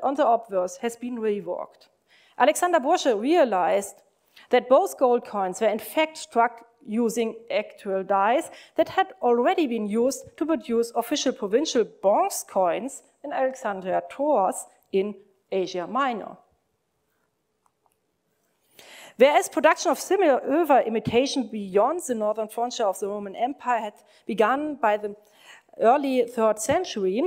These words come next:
the roots of the golden imitation appear to lie in the second half of the third century, some ten years or more after the Battle of Abricius, modern Razgrad, in Bulgaria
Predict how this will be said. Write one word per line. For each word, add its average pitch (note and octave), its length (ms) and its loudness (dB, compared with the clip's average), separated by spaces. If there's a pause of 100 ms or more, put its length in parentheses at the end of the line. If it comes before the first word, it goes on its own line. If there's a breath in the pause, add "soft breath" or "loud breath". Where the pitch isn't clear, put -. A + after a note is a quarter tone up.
(140)
the G#3+ 120 0
roots F4 240 0
of D#4+ 120 -6
the C4 60 -10
golden C4+ 580 -6
imitation A3+ 800 -6
appear G3 380 -6
to G#3 180 -14
lie F3 260 0
in F#3 100 -2
the G3 80 -12
second - 420 -6
half - 460 -4
of - 220 -10
the A3+ 60 -12
third A#3 400 -4
century, - 640 -18 (440 loud breath)
some F4 420 2
ten A#3 500 -4
years A#3+ 420 2
or E3+ 180 0
more A3+ 480 4
after A3+ 300 0
the B3+ 100 -8
Battle G3 260 -4
of - 240 -2
Abricius, A3 720 -4 (300 soft breath)
modern G3 280 -4
Razgrad, F#3 500 -2 (220)
in A3+ 160 -8
Bulgaria F#3+ 640 0